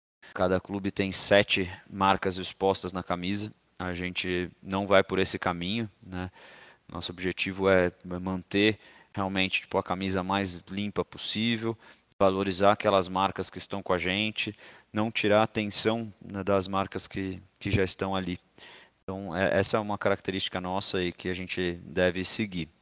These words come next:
né? Ah, porém, tipo, ações pontuais, como, como a do Sorriso que você mencionou, ah, são ações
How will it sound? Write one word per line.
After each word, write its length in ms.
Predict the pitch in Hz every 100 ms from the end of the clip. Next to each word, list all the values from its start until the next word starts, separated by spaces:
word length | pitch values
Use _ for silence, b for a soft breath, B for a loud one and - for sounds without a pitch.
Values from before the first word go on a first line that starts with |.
| _ _ -
né? 120 | 82 B B B B B
Ah, 360 | - 87 87 87
porém, 240 | - 107 131
tipo, 180 | - 113
ações 920 | 82 98 - 123 131 131 101 - - B B B B _
pontuais, 640 | 117 113 - 101 117 107 -
como, 460 | - 101 104 98 92
como 360 | - 98 98 92
a 100 | 92
do 120 | 85 95
Sorriso 420 | 98 95 101 95
que 100 | -
você 180 | 92 95
mencionou, 640 | 95 - 90 95 113 101 _ _ _ _ _ _ _
ah, 240 | 90 87 85
são 340 | - 101 107
ações 640 | 101 104 101 107 98 -